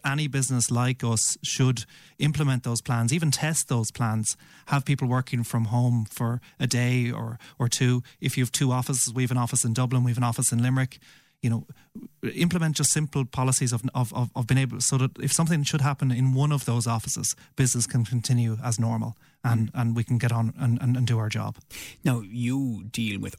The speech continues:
Speaker 2: all sorts of clients. I, I know, um, personal clients, business clients, all of that sort of stuff in Limerick and elsewhere. What are they asking you and what are you saying to them about, uh, the impact of coronavirus?
Speaker 1: Well,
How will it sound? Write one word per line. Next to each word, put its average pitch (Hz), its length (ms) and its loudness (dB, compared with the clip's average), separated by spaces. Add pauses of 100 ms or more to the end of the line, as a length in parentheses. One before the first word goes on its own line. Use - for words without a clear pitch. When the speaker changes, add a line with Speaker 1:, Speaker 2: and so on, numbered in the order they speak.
(120)
Speaker 2:
all 117 360 -2
sorts 92 640 -2
of 85 400 -8
clients. 85 560 -2
I, 85 240 -4
I 101 120 -2
know, 87 500 -4
um, - 400 -6
personal 87 480 0
clients, 85 400 -4
business 87 320 -4
clients, - 180 -10
all 113 220 0
of - 20 -4
that 82 160 -10 (240)
sort 87 300 -4
of - 80 -4
stuff - 320 -10
in 71 160 -8
Limerick 78 400 -6
and 73 360 -8 (140)
elsewhere. 85 720 -2 (540)
What 190 320 0
are 180 100 0
they 139 220 -2
asking 110 600 -4
you 87 200 -14
and 90 120 -12
what 101 200 -8
are 98 60 -8
you 92 140 -6
saying 90 440 -4
to - 100 -12
them - 380 -14
about, - 600 -8
uh, - 80 -6
the 90 200 -4
impact - 520 -8
of - 300 -10
coronavirus? - 800 -6 (280)
Speaker 1:
Well, 147 140 0